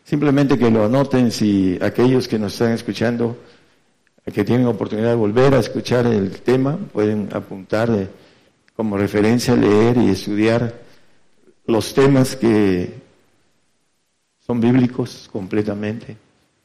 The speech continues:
y que nunca, como dicen algunos, nunca hemos escuchado de este evangelio. Es un evangelio que Dios tenía, lo trajo a los discípulos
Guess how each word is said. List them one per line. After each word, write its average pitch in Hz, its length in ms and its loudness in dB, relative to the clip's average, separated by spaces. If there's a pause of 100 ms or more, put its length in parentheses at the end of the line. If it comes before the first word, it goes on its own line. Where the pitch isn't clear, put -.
(680)
y 98 180 -2
que 92 680 -2 (560)
nunca, 104 480 -2 (100)
como 104 200 -6
dicen 110 340 -2
algunos, 107 560 -8
nunca 117 220 -6
hemos 117 240 -4
escuchado 107 480 -6
de 104 60 -4
este 104 180 -6
evangelio. 110 580 -2 (1160)
Es 113 160 0
un 123 100 2
evangelio 117 460 4
que 113 80 0
Dios 120 200 2
tenía, 117 640 0 (320)
lo 98 120 -8
trajo 113 480 -2
a 90 40 -4
los - 600 -12 (380)
discípulos 131 760 -2